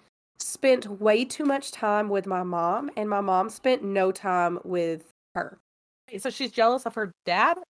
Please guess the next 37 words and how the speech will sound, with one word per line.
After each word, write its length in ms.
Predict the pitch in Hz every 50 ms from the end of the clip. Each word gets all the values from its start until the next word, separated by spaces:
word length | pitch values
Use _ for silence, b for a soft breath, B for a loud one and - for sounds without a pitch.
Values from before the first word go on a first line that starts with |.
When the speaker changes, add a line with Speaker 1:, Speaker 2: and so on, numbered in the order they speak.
| _ _ _
Speaker 2:
being 380 | - 233 233 226 226 226 - -
with 140 | 226 233
her 100 | 240 233
mom? 220 | 220 240 285 392 466 - _ _ _ _ _ _ _ _ _ _ _ _ _ _ _ _ _ _ _ _ _ _ _ _ - -
Or 80 | 247 220
vice 140 | 240 240
versa? 280 | 254 262 262 262 254 254
Speaker 1:
Um, 180 | 262 269 262 262 _ _ _ _ _ _ _ _ _ _ _ _ -
yeah, 360 | 254 240 262 277 294 349 381
that's 160 | 302 285 285 -
kinda 200 | - 302 339 392
what 120 | 403 370
it 120 | - -
felt 240 | - 226 214 220 -
like. 400 | - - - - - - - - _ _ _ _ _ _ _ _ _ _ _ _ _ _ _ _ _ _
She 140 | - - 311
made 140 | 269 269 285
Speaker 2:
Hmm. 60 | 311
Speaker 1:
it 40 | 311
seem 220 | - 320 311 294
like 180 | 285 294 285 -
she 180 | - - 277
just 220 | 240 269 269 - -
didn't 240 | - 233 233 240 233
have, 400 | 196 175 220 208 202 196 190 196
like, 300 | 190 180 175 - - -
the 160 | - 180 202 196
love 500 | 185 185 180 180 180 180 180 185 180 175 -
and 120 | 185 185
affection 600 | 180 - - 185 180 - - - 196 190 190 196 175
that 420 | 180 170 170 170 165 - - - - _ _ _ _ _ _ _ _ _ _ _ _ _ _ -
a 80 | 202
child 400 | 202 - - 190 190 190 190 190
needs 320 | 190 185 190 214 233 214 -
from 200 | - 262 262 262
their 120 | 269 269
mother. 400 | 262 262 269 277 311 320 370